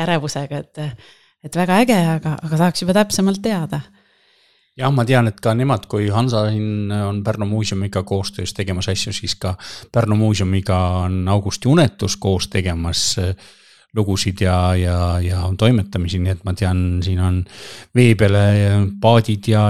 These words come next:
Speaker 2: ja kulgemised ajaloos ja, ja kaasajas koos, nii et, äh, see on jah huvitav, mis nad nüüd siis uues kuues ja uues nägemuses siis toimetavad.
Speaker 1: Ja, ja peale,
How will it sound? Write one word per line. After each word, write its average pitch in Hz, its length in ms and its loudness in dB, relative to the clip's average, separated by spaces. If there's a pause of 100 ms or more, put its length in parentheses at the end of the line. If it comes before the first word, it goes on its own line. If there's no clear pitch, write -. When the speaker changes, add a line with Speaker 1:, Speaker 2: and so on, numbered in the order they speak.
Speaker 2:
ja 101 160 2 (160)
kulgemised 98 720 -2 (480)
ajaloos 95 640 4
ja, 95 240 0
ja 90 160 0
kaasajas 95 720 -2 (340)
koos, 92 400 -6
nii 95 220 -8
et, - 340 -12
äh, - 640 -6 (400)
see 117 240 -2
on 135 160 2
jah 156 220 0
huvitav, 120 400 -4
mis 92 260 -10
nad 110 160 -2
nüüd 120 240 -10
siis - 400 -4 (160)
uues 113 240 -2
kuues 110 400 0
ja 110 140 2 (160)
uues 110 260 0
nägemuses 104 600 0
siis - 180 -8
toimetavad. - 600 -6 (800)
Speaker 1:
Ja, 202 240 -2
ja 208 100 -2
peale, 214 280 2